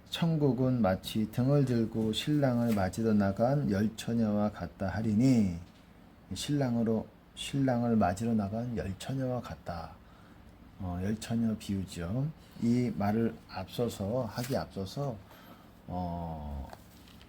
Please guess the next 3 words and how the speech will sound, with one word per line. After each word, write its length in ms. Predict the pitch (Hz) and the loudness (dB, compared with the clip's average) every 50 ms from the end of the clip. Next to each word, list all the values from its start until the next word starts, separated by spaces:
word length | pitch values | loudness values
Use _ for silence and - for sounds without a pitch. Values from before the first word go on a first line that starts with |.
| - - | -20 -16
그 600 | - - 107 101 98 98 95 95 95 92 92 - - - - - - - - - - - - - - - - - - - - - - - - - - - - - - - - - - - - - - - - - - - - - - - - - - - | -8 -4 -2 0 0 0 -2 -2 -4 -4 -6 -8 -10 -14 -20 -20 -20 -20 -20 -20 -20 -20 -20 -20 -20 -20 -20 -20 -20 -20 -20 -20 -20 -20 -20 -20 -18 -16 -16 -16 -18 -20 -20 -20 -20 -20 -20 -20 -20 -20 -20 -20 -20 -20 -20 -20 -20 -20 -20 -20 -14 -8
마태복음의 1120 | - 107 104 - - 127 120 123 123 120 117 120 117 120 120 120 117 117 117 117 113 - - - - - - - - - | -6 -6 -4 -2 0 0 0 0 0 0 0 0 2 2 2 2 2 4 4 2 2 0 -4 -12 -20 -20 -20 -20 -12 -8
어디죠? 540 | 107 110 104 113 104 104 123 120 120 120 | -6 -4 -2 -2 -2 -2 -4 -6 -6 -6